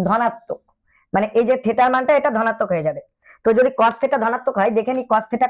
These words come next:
কোন ঘরে ধনাত্মক হয়। এখানে all positive, zero, নব্বই degree, একশো আশি degree, দুইশো সত্তর degree, তিনশো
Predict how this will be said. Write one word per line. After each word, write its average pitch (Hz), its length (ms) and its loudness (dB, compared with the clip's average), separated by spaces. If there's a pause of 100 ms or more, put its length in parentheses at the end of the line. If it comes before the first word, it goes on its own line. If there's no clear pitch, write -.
কোন 226 200 0
ঘরে 247 220 0
ধনাত্মক 247 360 -2
হয়। 247 100 -4 (880)
এখানে 240 240 2 (240)
all 220 120 4 (120)
positive, 240 380 0 (380)
zero, 214 380 2 (360)
নব্বই 214 360 0
degree, 226 240 -4 (760)
একশো 233 200 -2 (120)
আশি 190 140 -2 (100)
degree, 233 240 -4 (800)
দুইশো 208 320 0
সত্তর 214 340 -2 (100)
degree, 247 260 -4 (800)
তিনশো 208 280 0